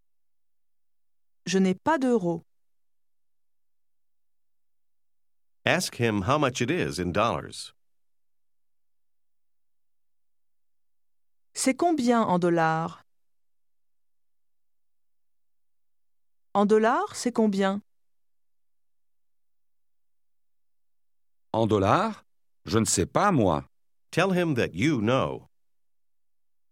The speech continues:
Speaker 1: Moi, je sais.
Speaker 2: Tell him you have fifteen dollars.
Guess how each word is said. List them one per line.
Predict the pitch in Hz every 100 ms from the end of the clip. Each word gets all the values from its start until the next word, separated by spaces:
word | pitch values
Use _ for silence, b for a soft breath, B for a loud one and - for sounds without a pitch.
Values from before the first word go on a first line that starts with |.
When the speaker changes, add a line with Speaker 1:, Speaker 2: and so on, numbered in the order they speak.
| _ _ _ _ _ _ _ _ _ _ _ _ _ _ _ _ _ -
Speaker 1:
Moi, | 175 180 254 349
je | 226 277
sais. | - 160 185 _ _ _ _ _ _ _ _ _ _ _ _ _ _ _ _ _ _ _ _ _ _ _ _ _ _ _ _ _ _ _
Speaker 2:
Tell | - 151
him | 151 143
you | 90 87
have | 104 92
fifteen | - 139 131 117 90
dollars. | 85 85 71 58 - -